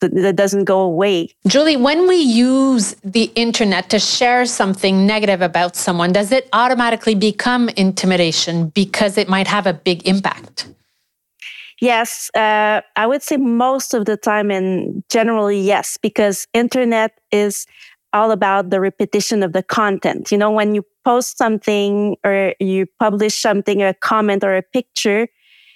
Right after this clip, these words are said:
Speaker 1: someone else will look at it and will like it,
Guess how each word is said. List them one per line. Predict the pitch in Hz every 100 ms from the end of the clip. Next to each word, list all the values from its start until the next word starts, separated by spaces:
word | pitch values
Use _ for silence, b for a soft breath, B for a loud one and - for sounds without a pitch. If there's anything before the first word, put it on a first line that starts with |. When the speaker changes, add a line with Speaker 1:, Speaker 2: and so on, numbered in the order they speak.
| b -
Speaker 1:
someone | - 226 226
else | 220 226 -
will | 208
look | 180 240 311
at | 233 214
it | 214
and | - 190
will | 180 180
like | 185 202 220
it, | 302